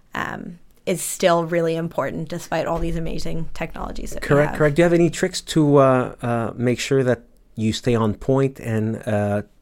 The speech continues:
Speaker 2: twenty-five-minute meetings doesn't last
Speaker 1: I
Speaker 2: an
Speaker 1: mean,
Speaker 2: hour and a
Speaker 1: definitely
Speaker 2: half?
Speaker 1: arriving with an agenda is a huge one.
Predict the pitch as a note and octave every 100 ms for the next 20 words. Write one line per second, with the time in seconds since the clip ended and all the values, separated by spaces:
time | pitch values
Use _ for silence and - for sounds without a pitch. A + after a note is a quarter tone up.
0 | _ _ _ _ - A#2 A2 A2 A2 G#2+
1 | G2 A2+ A#2 A#2+ A#2 - G#2 G2+ G#2 G2+
2 | G#2 G#2 - _ _ - - - - A3
3 | A3 G#3+ A3+ G#3+ A#3 A3+ A3 G3 E3+ F3
4 | F3 E3 E3+ E3 D#3+ D#3+ F3 F#3+ B3 C4+
5 | F#3+ F3 E3+ - E3+ F3+ F#3 G#3+ C4